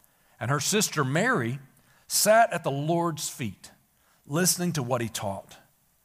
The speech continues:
But Martha was distracted," underscore that word, distracted, "by the dinner, uh, by the big dinner that she was preparing. She came to Jesus and said, 'Lord, doesn't it seem unfair to you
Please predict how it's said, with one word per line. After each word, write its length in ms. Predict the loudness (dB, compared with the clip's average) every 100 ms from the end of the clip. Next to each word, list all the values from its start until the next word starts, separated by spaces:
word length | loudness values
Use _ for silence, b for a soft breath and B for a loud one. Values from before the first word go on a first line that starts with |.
| _
But 140 | -6 0
Martha 440 | 4 4 2 -2
was 380 | 0 2 2 -2
distracted," 1040 | -4 -4 -4 -6 -4 -2 -2 -4 -14 -16 -20 _ _ _ _
underscore 500 | -6 -4 -2 0 2
that 180 | 0 0
word, 260 | -2 -2
distracted, 720 | -4 -4 -4 0 0 0 -6 -14 -18 b b b b
"by 140 | 2 2
the 100 | 2
dinner, 540 | 0 0 2 0 -2 -14 _ _ _ _
uh, 260 | 0 0 -2 -12 -20 _
by 160 | 2 2
the 80 |
big 260 | 4 0 0
dinner 280 | -2 0 0
that 220 | 0 -2
she 160 | -4 -2
was 160 | -2
preparing. 500 | -6 -4 -2 -2 -6 -12 _ b b b
She 160 | -10 -6
came 280 | 0 0 0
to 80 | -2
Jesus 640 | 0 0 0 -4 -4 -8 b b -8
and 100 | -2
said, 220 | 0 2
'Lord, 500 | 2 4 2 0 0
doesn't 300 | 2 2 0
it 140 | -2
seem 320 | -2 -2 -2 0
unfair 680 | 4 4 2 -2 0 2 2
to 80 | 0
you 500 | -4 -4 0 0